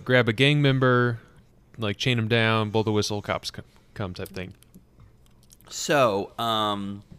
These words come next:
Speaker 2: continuing along the story, along the plot line, for those of you that aren't familiar with it, so they eventually get reunited with the rest of their gang. They make it back to Coney Island.
Speaker 1: Whoa,
Speaker 2: They
Speaker 1: you
Speaker 2: think
Speaker 1: skipped
Speaker 2: they're
Speaker 1: my favorite scene.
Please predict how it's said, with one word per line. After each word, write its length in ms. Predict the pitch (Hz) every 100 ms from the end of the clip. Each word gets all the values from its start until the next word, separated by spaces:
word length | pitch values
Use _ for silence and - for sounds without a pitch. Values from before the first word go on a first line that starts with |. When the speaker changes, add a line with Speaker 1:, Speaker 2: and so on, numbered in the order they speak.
| - - _ _ _ _ - -
Speaker 2:
continuing 440 | 139 131 143 120
along 340 | 117 110 107 101
the 80 |
story, 320 | 98 - 104 98
along 140 | 98
the 80 | 98
plot 280 | - 95 90
line, 220 | 95 92
for 100 | -
those 140 | 95
of 40 | 92
you 80 | 92
that 120 | 90
aren't 140 | 95 92
familiar 260 | 95 90
with 120 | 90
it, 120 | 90 -
so 320 | 110 101 92 - - - - - _ _
they 220 | - 101 101
eventually 540 | 92 120 131 104 87 - - _ _ _
get 160 | 107 101
reunited 540 | 110 104 98 95 92
with 140 | 95 -
the 80 |
rest 160 | 95 92
of 40 |
their 100 | - 92
gang. 480 | 92 92 90 90 95 -
They 140 | 98
make 300 | 90 98 104
it 100 | 101
back 280 | 98 95 -
to 260 | - 95 90
Coney 380 | - 104 95
Island. 580 | - 98 95 92 90 90 87 _ _ - - - -
Speaker 1:
Whoa, 120 | 139
Speaker 2:
They 40 | 160
Speaker 1:
you 80 | 160
Speaker 2:
think 120 | 135
Speaker 1:
skipped 140 | 185
Speaker 2:
they're 60 | 165
Speaker 1:
my 80 | 151
favorite 360 | - 156 151
scene. 360 | 135 185 180 107